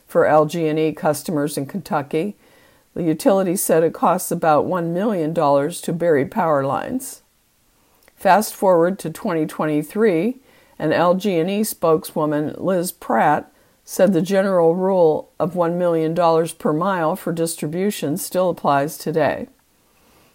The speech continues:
And the general rule of thumb to underground transmission is ten to fifteen million dollars per mile,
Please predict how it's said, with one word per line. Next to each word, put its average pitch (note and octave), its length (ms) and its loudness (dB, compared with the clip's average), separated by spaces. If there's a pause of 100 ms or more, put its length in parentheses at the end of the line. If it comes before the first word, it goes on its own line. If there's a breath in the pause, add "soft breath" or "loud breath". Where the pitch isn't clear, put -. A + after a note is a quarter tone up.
And F3 120 -2
the E3 100 2
general E3+ 420 4
rule E3+ 260 4
of F3 100 2
thumb G#3 440 0
to - 180 -2
underground F3+ 560 0
transmission A3+ 920 -2 (360 soft breath)
is G3 200 -4
ten A3+ 280 2
to G3 100 -2
fifteen A3+ 560 0
million D#3+ 340 0
dollars D#3+ 460 2
per E3 220 0
mile, E3 480 -4